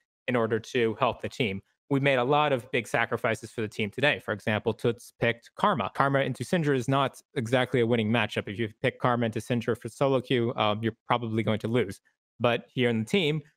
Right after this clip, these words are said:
we knew it could fit the comp, and he was willing to take, you know, the even to losing matchup or, you know, little individual proactivity in order to help the team because he knew,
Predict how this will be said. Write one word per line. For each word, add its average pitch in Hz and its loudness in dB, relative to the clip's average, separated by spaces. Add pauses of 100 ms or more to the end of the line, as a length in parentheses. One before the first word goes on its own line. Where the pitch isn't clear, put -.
(140)
we 127 2
knew 123 4
it 113 -2
could - -12
fit 127 0
the 113 -4
comp, 160 0 (280)
and 123 0
he 120 2
was 113 2
willing 127 2
to 123 -10
take, 113 -2
you 127 -4
know, 107 2
the 104 0 (420)
even 127 2
to 127 -2
losing 117 0
matchup 113 0 (340)
or, 113 4
you 135 0
know, 110 0
little 135 2
individual 123 0
proactivity 107 0 (480)
in 135 2
order 120 4
to 110 0
help 120 0
the 117 -4
team 98 -4
because 104 -10
he 113 -4
knew, 127 2